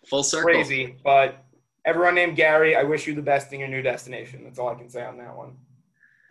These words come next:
Speaker 1: You got any more shout outs before we sign off here?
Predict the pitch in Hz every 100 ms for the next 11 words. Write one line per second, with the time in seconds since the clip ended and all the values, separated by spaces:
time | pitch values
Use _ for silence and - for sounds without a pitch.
0 | - _ _ _ 127 139 143 143 139 143
1 | 151 180 180 180 139 127 143 147 139 143
2 | 135 139 160 202 185